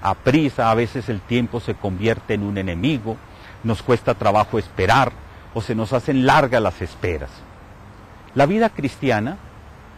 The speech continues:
como el judaísmo también, nos lleva a considerar que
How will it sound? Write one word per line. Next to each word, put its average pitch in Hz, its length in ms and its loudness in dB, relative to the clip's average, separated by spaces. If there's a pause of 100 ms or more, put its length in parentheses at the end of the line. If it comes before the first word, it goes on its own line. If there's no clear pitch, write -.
(460)
como 120 240 4
el 107 80 2
judaísmo 117 640 0
también, 92 480 -4 (960)
nos 135 220 2
lleva 175 240 2
a 170 40 -4
considerar 110 880 0 (520)
que 135 240 4